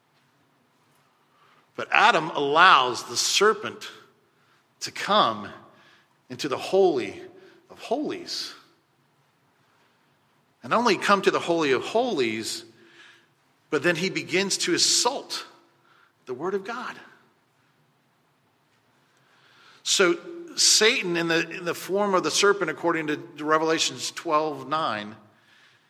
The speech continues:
he inhabits the serpent and speaks to Eve, and so therefore mars the thing that was created to be holy. But it doesn't stop, 'cause the serpent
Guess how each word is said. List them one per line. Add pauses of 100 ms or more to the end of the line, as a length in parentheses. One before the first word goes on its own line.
(280)
he
inhabits
the
serpent
and
speaks (640)
to
Eve, (420)
and
so
therefore
mars (320)
the
thing
that
was
created
to
be
holy. (2750)
But
it
doesn't
stop,
'cause
the
serpent